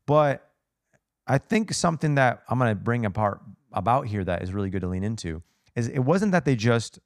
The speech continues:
thought that the gods weren't existent. I-, it's that they thought the gods were too far removed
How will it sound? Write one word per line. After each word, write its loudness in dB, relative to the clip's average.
thought 2
that 2
the -2
gods 0
weren't 0
existent. -4
I-, -12
it's -12
that -4
they -4
thought -2
the -4
gods 2
were 0
too -2
far 0
removed 2